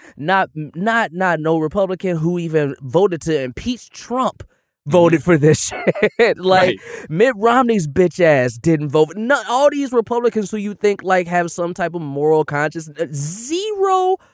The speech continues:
Speaker 1: Republicans. What the fuck does that, what else proof do you need? I don't understand it. I
Speaker 2: Yeah.
Speaker 1: don't get it. I
Speaker 2: I
Speaker 1: don't
Speaker 2: think
Speaker 1: get
Speaker 2: it's
Speaker 1: it.
Speaker 2: like the thing is, like, they're realizing their buddies, you know, like,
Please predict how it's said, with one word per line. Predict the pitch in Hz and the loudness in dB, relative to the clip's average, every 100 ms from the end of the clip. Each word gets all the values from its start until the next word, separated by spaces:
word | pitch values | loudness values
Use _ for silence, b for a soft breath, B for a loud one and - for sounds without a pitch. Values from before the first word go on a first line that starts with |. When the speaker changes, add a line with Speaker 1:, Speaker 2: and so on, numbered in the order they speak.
| b | b
Speaker 1:
Republicans. | - 269 - 285 285 254 - 165 113 - _ _ _ _ | -2 -2 -2 0 0 0 -2 -4 -4 -12 _ _ _ _
What | - 180 339 480 | -14 -4 -2 0
the | 494 | -2
fuck | 427 - 370 - | -2 -4 -6 -4
does | 320 262 | -6 -4
that, | 247 233 214 | -4 -4 -6
what | 175 196 311 - | -4 0 0 0
else | 214 240 - | -2 -2 -4
proof | - 226 226 170 | -10 -6 -6 -6
do | 160 | -10
you | 160 160 160 | -8 -8 -8
need? | 135 139 120 - _ | -6 -6 -8 -12 _
I | - 139 | -6 -6
don't | - 147 160 - - | 2 2 2 -2 -6
understand | 135 123 120 - 98 92 | -4 -4 -8 -8 -10 -10
it. | - - | -12 -12
I | |
Speaker 2:
Yeah. | 120 101 | -14 -6
Speaker 1:
don't | 120 117 110 | -6 -6 -8
get | 113 71 | -8 -8
it. | - _ _ _ | -14 _ _ _
I | - | -14
Speaker 2:
I | |
Speaker 1:
don't | 107 135 | -8 -6
Speaker 2:
think | 233 | -2
Speaker 1:
get | 202 | -2
Speaker 2:
it's | 170 | -2
Speaker 1:
it. | |
Speaker 2:
like | 151 - | -4 -4
the | 123 | -6
thing | - 127 139 | -6 -6 -6
is, | 131 | -6
like, | 117 107 85 | -4 -6 -6
they're | - 123 | -6 -6
realizing | 113 120 135 127 117 117 | -4 -4 -2 -2 -4 -6
their | 104 | -8
buddies, | 90 98 110 113 92 | -6 -6 -6 -8 -10
you | 120 | -10
know, | 117 | -8
like, | 120 98 | -8 -8